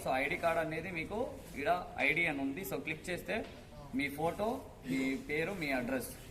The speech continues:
మొబైల్ నంబర్, so అదన్నీ డీటెయిల్స్ ఈడ వస్తుంది. లాగిన్ అయిన తర్వాత so మీ బ్యాంక్ డీటెయిల్స్ అనేది మీరు ఏ బ్యాంక్ డీటెయిల్స్ ఇస్తారో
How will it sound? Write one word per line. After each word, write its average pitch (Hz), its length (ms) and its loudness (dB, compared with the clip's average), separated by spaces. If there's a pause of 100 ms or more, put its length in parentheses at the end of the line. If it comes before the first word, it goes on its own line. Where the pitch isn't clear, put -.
(280)
మొబైల్ 139 280 2
నంబర్, 156 260 -2
so 160 160 2
అదన్నీ 147 320 2
డీటెయిల్స్ 175 300 -2
ఈడ 131 140 0
వస్తుంది. 113 300 -6 (540)
లాగిన్ 156 300 4
అయిన 151 260 -2
తర్వాత 135 340 6 (1900)
so 147 160 0
మీ 156 80 2 (120)
బ్యాంక్ 175 220 4
డీటెయిల్స్ 170 360 0
అనేది 165 260 -2 (560)
మీరు 147 220 2
ఏ - 100 4
బ్యాంక్ 160 240 2
డీటెయిల్స్ 151 320 -2
ఇస్తారో 151 280 0